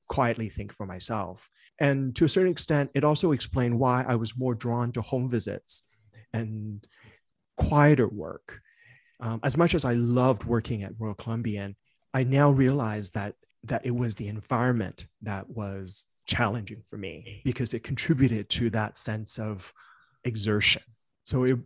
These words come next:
it made more sense for me to do something different, like home visits. And the other tool that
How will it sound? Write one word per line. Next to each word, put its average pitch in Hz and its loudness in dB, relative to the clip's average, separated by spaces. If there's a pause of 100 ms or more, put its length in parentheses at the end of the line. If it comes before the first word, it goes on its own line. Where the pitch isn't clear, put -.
(100)
it 143 0
made 127 2
more 143 2
sense 143 2
for - -8
me 110 -6 (180)
to 101 -6 (720)
do 135 2
something 117 0
different, 101 -4
like 95 -10
home 98 -10
visits. - -12 (380)
And 139 0 (260)
the 160 8
other 170 8 (360)
tool 175 2 (380)
that 117 -4